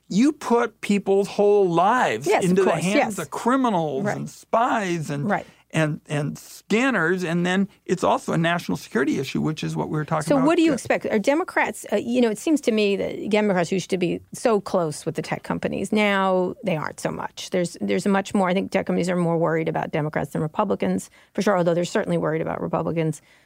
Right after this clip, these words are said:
Speaker 2: in different ways in terms of them complaining they don't get enough access, essentially.
Speaker 1: Well, if, if, if the Republicans, w-, we'll have to see,
Speaker 2: Mm-hmm.
Speaker 1: but if the Republicans pick up this stunning argument
Speaker 2: Mm-hmm.
Speaker 1: that we've been talking about, that
Speaker 2: Mm-hmm.
Speaker 1: Kevin McCarthy and,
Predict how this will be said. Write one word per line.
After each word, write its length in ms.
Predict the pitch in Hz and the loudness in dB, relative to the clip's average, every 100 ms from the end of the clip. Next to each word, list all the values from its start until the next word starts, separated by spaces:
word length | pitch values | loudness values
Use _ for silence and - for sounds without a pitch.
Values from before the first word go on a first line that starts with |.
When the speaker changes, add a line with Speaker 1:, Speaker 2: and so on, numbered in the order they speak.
| _ | _
Speaker 2:
in 160 | 190 170 | -2 0
different 260 | 180 180 | -2 -2
ways 320 | 156 143 151 | -2 0 -2
in 80 | 160 | -2
terms 240 | 160 156 160 | -2 -2 -2
of 180 | 156 _ _ _ _ _ 202 | -6 _ _ _ _ _ -2
them 280 | 180 165 175 | 0 0 -2
complaining 440 | - 165 170 160 | -4 -2 0 0
they 80 | 156 | 0
don't 160 | 160 | 0
get 100 | 156 | -2
enough 260 | 151 147 139 | -2 -2 -2
access, 520 | 156 139 - - 160 | -2 -4 -6 -8 -8
essentially. 560 | 175 - 185 - - - - | -8 -6 -6 -4 -6 -6 -8
Speaker 1:
Well, 160 | - 208 | -2 0
if, 220 | 175 - | 0 0
if, 160 | - - | -4 -2
if 180 | 202 - | -4 0
the 80 | 165 | 2
Republicans, 960 | 160 - - 392 381 220 156 143 147 143 | 2 0 0 0 2 0 0 0 0 -2
w-, 240 | 190 180 | -2 0
we'll 160 | 208 254 | 2 2
have 260 | 220 165 | 2 0
to 100 | - | -6
see, 440 | - - 135 107 - | -12 -4 -4 -4 -2
Speaker 2:
Mm-hmm. 200 | 208 208 - _ - | 0 0 -2 _ 0
Speaker 1:
but 240 | 170 160 - | 2 2 0
if 200 | 180 - | -4 -2
the 100 | 151 | 0
Republicans 1040 | 147 139 - 277 339 208 156 131 139 - _ _ _ _ _ _ _ - | 2 0 0 0 2 -2 -4 -4 -6 -8 _ _ _ _ _ _ _ -6
pick 200 | 196 196 | -2 2
up 240 | 196 - | 0 0
this 160 | - 147 | -2 -2
stunning 960 | - - - - 226 277 269 202 170 165 - | -2 -14 -16 -2 2 2 2 0 0 -4 0
argument 640 | 160 175 175 151 - - | 2 4 2 0 -4 -6
Speaker 2:
Mm-hmm. 160 | - 202 | 0 2
Speaker 1:
that 140 | 131 151 | 2 2
we've 160 | 147 | 0
been 160 | 143 139 | 0 0
talking 360 | 165 160 156 | 2 0 0
about, 360 | 131 123 113 - | -2 -2 -4 -2
that 60 | 190 | -2
Speaker 2:
Mm-hmm. 80 | 196 | -2
Speaker 1:
Kevin 340 | - 160 160 | 0 0 0
McCarthy 680 | 143 - 151 156 - 151 143 | -4 0 0 0 -4 -6 -4
and, 180 | 131 | -6